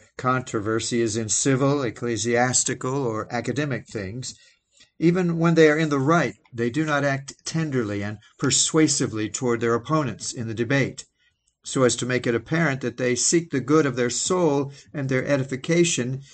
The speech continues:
even when they differ from them. We offend those who are wicked or profane, possibly heathens, whether Jews or Gentiles.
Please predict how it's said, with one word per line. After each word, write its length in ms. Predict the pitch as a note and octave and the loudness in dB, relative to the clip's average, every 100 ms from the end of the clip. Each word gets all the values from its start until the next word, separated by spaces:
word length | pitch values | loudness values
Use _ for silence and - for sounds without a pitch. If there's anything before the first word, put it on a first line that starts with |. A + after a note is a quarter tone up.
| - _ | -20 _
even 240 | C3 A#2+ A#2+ | -6 -4 -2
when 160 | A#2+ | -2
they 160 | A#2+ A#2+ | -2 0
differ 340 | C3 E3 F3+ | 2 4 2
from 300 | D#3+ A#2 G#2 | 0 -2 -4
them. 220 | G2 G2+ G2+ _ _ _ _ _ _ _ _ - | -6 -10 -14 _ _ _ _ _ _ _ _ -16
We 160 | - D#3+ | 4 6
offend 380 | E3 F3+ F#3 E3+ | 6 4 2 4
those 300 | E3+ E3 - | 4 4 4
who 100 | D#3 | 4
are 160 | D3 | 4
wicked 500 | C3+ D3 F#3+ D3 A2+ | 4 4 4 2 0
or 160 | A#2 A#2 | 4 2
profane, 840 | A#2 C3 - E3+ E3 C3+ G#2 F#2 - _ _ _ - | 2 -2 -2 -2 0 0 -4 -8 -16 _ _ _ -4
possibly 520 | A#2+ C3+ A#2+ A2 G#2+ | 0 0 0 -2 -2
heathens, 680 | A2+ C#3+ C#3+ G2+ A2+ A2+ - _ - _ - | 2 0 0 -4 -4 -6 -8 _ -20 _ -4
whether 300 | A2 A#2+ A#2 | 2 4 2
Jews 360 | G#2 C3 C3+ | 4 4 4
or 140 | B2+ C3 | 2 2
Gentiles. 760 | B2 A2 A2 G#2+ G2+ A2+ - | 0 -2 -4 -4 -6 -8 -12